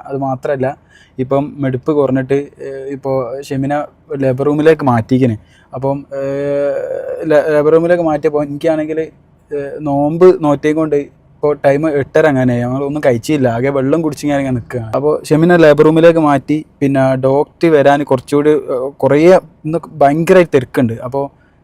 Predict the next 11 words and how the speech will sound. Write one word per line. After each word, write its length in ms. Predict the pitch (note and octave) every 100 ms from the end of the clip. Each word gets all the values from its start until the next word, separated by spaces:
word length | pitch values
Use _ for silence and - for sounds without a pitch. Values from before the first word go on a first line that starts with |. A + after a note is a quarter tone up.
| -
ഏഹ്, 220 | B2+ C#3+ C3+
കുറേ 140 | C3+ C#3+
ആൾക്കാർ 320 | C#3+ - D3
ഇങ്ങനെ 160 | D3 C#3+
നിൽക്കുന്നുണ്ട്. 320 | B2 C#3+ C3 A#2+
അപ്പോ 120 | C3 C3+ _ _ _ _ -
അ-, 60 | - C3+
അതും 180 | C#3+ F3+
നോക്കണം. 320 | E3+ D3+ D#3+ D3+
അപ്പൊ 120 | D3
ഡോക്ടറോട് 420 | C#3+ C#3 - E3+